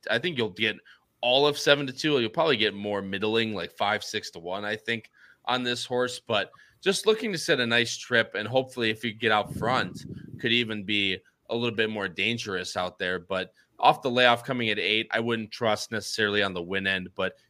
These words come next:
could be someone to hang on for minor placings. I'm going four, eleven, five. Noah's going four, ten, five.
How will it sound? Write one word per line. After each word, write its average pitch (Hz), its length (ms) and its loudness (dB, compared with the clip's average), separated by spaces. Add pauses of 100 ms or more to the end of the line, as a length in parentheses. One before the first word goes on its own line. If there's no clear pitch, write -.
could 143 200 2
be 120 120 2
someone 113 380 0
to 92 120 0
hang 101 240 2
on 95 260 -2 (320)
for 107 200 -2
minor 95 360 -2
placings. 80 720 -8 (140)
I'm 139 180 4
going 135 220 2
four, 123 420 2
eleven, 107 340 0
five. 98 480 2
Noah's 113 300 -2
going 104 220 -4
four, 104 260 -4
ten, 113 340 2
five. 90 460 -2